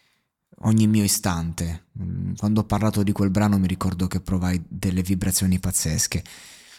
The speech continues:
E, però vabbè, Merio mi piace proprio talmente tanto come artista, e Amore Vero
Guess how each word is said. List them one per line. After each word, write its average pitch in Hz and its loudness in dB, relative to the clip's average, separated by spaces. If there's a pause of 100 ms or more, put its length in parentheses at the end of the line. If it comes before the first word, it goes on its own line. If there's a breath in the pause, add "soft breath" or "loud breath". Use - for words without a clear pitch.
(340 loud breath)
E, 104 4
però 151 4
vabbè, 131 4
Merio 117 2
mi 113 0
piace 110 2
proprio 113 0
talmente 127 2
tanto 113 0
come 110 2
artista, 104 2
e 101 0
Amore 120 2
Vero 113 2